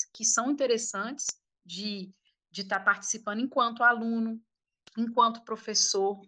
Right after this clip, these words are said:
enquanto cidadão, enquanto pesquisador, né? E isso é, é, é ser cidadão também, né?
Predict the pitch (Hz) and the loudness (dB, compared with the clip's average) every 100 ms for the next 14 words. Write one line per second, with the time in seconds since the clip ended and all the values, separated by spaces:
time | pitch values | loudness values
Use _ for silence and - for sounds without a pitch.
0 | - 240 285 269 220 226 - 190 196 180 | -6 -2 -2 -2 -2 0 0 2 2 0
1 | 180 196 190 190 - 240 233 202 202 - | -2 -8 -6 -8 -6 -6 -8 -16 -18 -12
2 | 190 - 190 190 180 170 190 202 _ _ | -10 -10 -10 -8 -6 -8 -12 -14 _ _
3 | _ _ 180 202 226 - - 226 269 440 | _ _ -8 -8 -8 -16 -6 6 10 10
4 | - 320 254 214 208 196 190 196 - 226 | 8 6 8 8 6 4 4 0 0 0
5 | 226 - 196 185 180 175 165 - 170 156 | 0 -2 2 2 2 -6 -10 -14 -16 -14
6 | 139 175 180 | -18 -18 -18